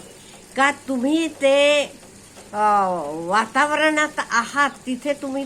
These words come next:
तुमचं तोंड उघडू शकत नाही? कारण आम्हाला कळलं तर बरं वाटेल आम्हाला. अच्छा, आपले कॉमेंट्स मात्र न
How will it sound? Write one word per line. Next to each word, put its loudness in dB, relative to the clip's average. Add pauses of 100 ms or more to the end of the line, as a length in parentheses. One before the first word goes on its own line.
तुमचं -8
तोंड 2
उघडू -4
शकत -4
नाही? -2 (960)
कारण 6
आम्हाला 2
कळलं 6 (140)
तर 0 (880)
बरं 2
वाटेल 0
आम्हाला. -10 (1300)
अच्छा, -4 (300)
आपले -6
कॉमेंट्स 0
मात्र -2
न 0